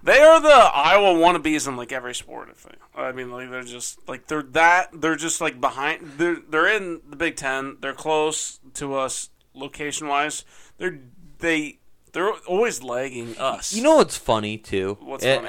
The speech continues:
Speaker 2: a-, as a
Speaker 1: Is
Speaker 2: Hawkeye
Speaker 1: it that
Speaker 2: fan.
Speaker 1: funny? Like, are we, like,
Speaker 2: Uh,
Speaker 1: funny? Ha ha.
Speaker 2: no, no.
Speaker 1: Funny.
Speaker 2: My story's usually
Speaker 1: Like, funny how?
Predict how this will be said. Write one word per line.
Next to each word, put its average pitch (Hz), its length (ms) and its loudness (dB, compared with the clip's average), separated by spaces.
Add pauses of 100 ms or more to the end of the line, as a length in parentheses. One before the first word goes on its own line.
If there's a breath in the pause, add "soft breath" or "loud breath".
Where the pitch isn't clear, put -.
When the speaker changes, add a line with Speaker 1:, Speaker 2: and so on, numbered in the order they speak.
(140)
Speaker 2:
a-, 160 240 0
as 160 160 0
a 139 40 -4
Speaker 1:
Is 117 60 -6
Speaker 2:
Hawkeye 117 200 0
Speaker 1:
it - 20 -2
that 151 220 4
Speaker 2:
fan. 127 120 0
Speaker 1:
funny? 160 260 2
Like, 147 160 0
are 143 80 0
we, 143 100 0
like, 135 480 -4
Speaker 2:
Uh, - 20 -4
Speaker 1:
funny? 311 240 6
Ha 302 800 8
ha. 160 60 -8
Speaker 2:
no, 190 240 8
no. 175 100 6
Speaker 1:
Funny. 147 340 4
Speaker 2:
My 160 200 2
story's 156 720 2 (180)
usually 160 460 4
Speaker 1:
Like, - 40 -4
funny 254 260 4
how? 190 320 2